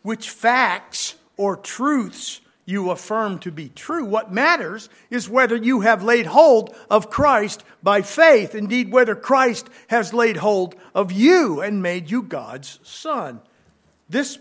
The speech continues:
passage tells you a clear way to see that. If you're without discipline, which does not mean that you're relatively more or less personally disciplined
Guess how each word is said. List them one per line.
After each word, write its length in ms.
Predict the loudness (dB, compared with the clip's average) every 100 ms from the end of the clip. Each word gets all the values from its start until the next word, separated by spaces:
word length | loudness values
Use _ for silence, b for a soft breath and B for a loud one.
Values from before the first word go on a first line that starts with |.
| _
passage 680 | -8 -4 -4 -6 -10 -10 -8
tells 400 | -2 -2 -2 -6
you 160 | -6
a 60 | -8
clear 420 | -8 -6 -4 -4
way 240 | -4 -4
to 280 | -6 -8 -8
see 480 | -8 -12 -10 -6 -4
that. 580 | -2 -4 -4 -12 -20 _ b b b b b
If 240 | -4 -4
you're 360 | -4 0 2 2
without 680 | 0 -4 0 0 0 -8 -4
discipline, 640 | -4 -4 -10 -8 -6 -6 -10 b b b
which 360 | -4 -4 -6 -6
does 300 | -6 -4 -2
not 400 | 2 2 0 -2
mean 220 | -4 -2
that 120 | -2
you're 340 | 2 2 2
relatively 760 | 0 2 4 2 0 -6 -6 -8
more 360 | -4 -2 -2 -2
or 140 | -4
less 380 | -2 -4 -4 -14 _
personally 640 | -2 -2 -2 -8 -8 -8 -6
disciplined 680 | -2 -2 -4 -14 -16 -18